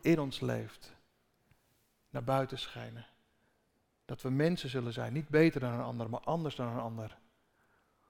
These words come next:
Omdat Gods licht door ons heen straalt en schijnt naar die ander. En daarom wil ik ook afsluiten met deze one-liner,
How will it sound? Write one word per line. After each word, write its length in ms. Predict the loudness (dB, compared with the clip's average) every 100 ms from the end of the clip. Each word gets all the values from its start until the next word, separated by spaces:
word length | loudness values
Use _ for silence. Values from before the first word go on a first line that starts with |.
| _ -8
Omdat 300 | -2 0 -2
Gods 380 | -2 -4 -4 0
licht 500 | 2 2 -4 -16 -14 -6
door 200 | -4 -2
ons 280 | -4 -6
heen 380 | -6 -4 -4 -8 -16 _ _ _ _
straalt 760 | -16 -12 -6 -4 -4 -8 -18 -20 _ _ _ _
en 140 | -12 -10
schijnt 600 | -6 -4 -4 -8 -14 -20 _ _ _ _ _ _
naar 120 | -8
die 120 | -6
ander. 360 | -6 -8 -12 -16 _ _ _ _ _ _ _ _ _ _ _ -20 _ _ _ _ _ _ _ _
En 160 | -4 4
daarom 320 | 8 8 6
wil 120 | 0
ik 120 | 0
ook 160 | -4 -4
afsluiten 460 | -6 -4 -4 -4 -6
met 120 | -4
deze 240 | -4 -4
one-liner, 680 | -4 -4 -2 -2 -2 -6 -10